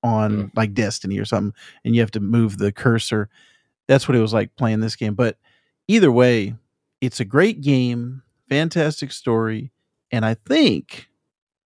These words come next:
Speaker 1: both of you should play it. It's not that long.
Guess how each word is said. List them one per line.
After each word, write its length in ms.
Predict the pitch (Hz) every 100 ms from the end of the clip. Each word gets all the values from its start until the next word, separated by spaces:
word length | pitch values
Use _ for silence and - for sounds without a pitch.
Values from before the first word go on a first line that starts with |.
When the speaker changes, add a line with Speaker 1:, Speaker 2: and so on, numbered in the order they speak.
| _ _
Speaker 1:
both 320 | 123 143 147 113
of 60 |
you 600 | 101 135 127 92 80 104 - _ _ _ -
should 300 | - 107 -
play 320 | - 143 120
it. 200 | 85 - _ _ _ _ _ _ -
It's 160 | -
not 180 | 156 170
that 160 | 226 262
long. 440 | 339 415 294